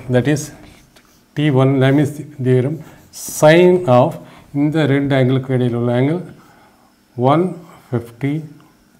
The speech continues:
one fifty is equal to T two. T டூனா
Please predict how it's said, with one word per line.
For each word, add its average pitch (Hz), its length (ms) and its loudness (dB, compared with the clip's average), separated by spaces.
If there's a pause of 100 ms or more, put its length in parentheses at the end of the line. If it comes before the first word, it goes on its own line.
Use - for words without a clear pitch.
(600)
one 123 160 0
fifty 120 280 -6 (140)
is 127 140 -10
equal 131 280 -4
to 156 80 -6 (640)
T 165 80 2 (160)
two. 131 80 0 (580)
T 156 100 0 (100)
டூனா 160 260 0